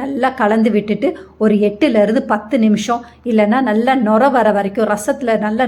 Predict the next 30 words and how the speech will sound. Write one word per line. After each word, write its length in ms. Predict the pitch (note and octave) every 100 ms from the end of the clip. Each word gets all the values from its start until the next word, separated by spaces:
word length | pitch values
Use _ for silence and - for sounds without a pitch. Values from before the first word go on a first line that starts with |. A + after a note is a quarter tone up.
| G#3
நொர 180 | G#3+ B3+ A#3+
வர 80 | G#3
வரைக்கும் 320 | G#3 G#3+ E4+ C#4+
நல்லா 200 | G#3+ A#3 A3
கொதிக்க 220 | - A#3 G#3
வச்சுக்கலாம். 420 | A3 A3+ D4+ - - _ _ -
பாருங்க, 240 | A3+ A3 B3 G3+
இந்த 120 | G#3
அளவுக்கு 300 | G#3+ A3+ A3 B3+
நல்லா 200 | G#3 A3 A3
நொர 120 | G#3 G#3 A3+
வருது. 280 | G3+ G3 G4 G4 - - _ _ _ _ _ _ _ _ _ _ _ _ A3+
இதை 120 | G#3
நல்லா 280 | G3+ G3+ A3 A3
கலந்து 260 | A3 G#3+ G#3
விட்டுலாம். 380 | F#3+ F#3 D4 C4
இதுக்கு 200 | G3+ A3
ஒரு 120 | G#3 D4+ D4+
தாளிப்பு 340 | G#3+ A#3+ B3 A3
ஒண்ணு 120 | G3
கொடுத்துடலாம். 580 | G3 F#3 G#3+ G3 A3 E4 - - - _ _ _ _ _ _ _ _ _ _ _ _ -
நீங்க 160 | A#3+ G#3+
வெயிட் 260 | G#3+ B3 B3
லாஸ் 200 | B3+ B3+ -
பண்ணணும்னு 440 | G#3+ G3+ A3+ A3+ G#3
ஆசைப்பட்டாலும் 680 | G#3 - G#3 G3 G3+ G3+ A3 G#3+
சரி, 240 | G3 G3+ G3+ G3+ - A3+
இல்லைன்னா 340 | A3 G3+ G#3 A#3+ - - G#3+
எண்ணெயே 300 | G#3+ A#3+ C4 F4
சேர்க்காம 420 | A3+ G3+ A3+ A3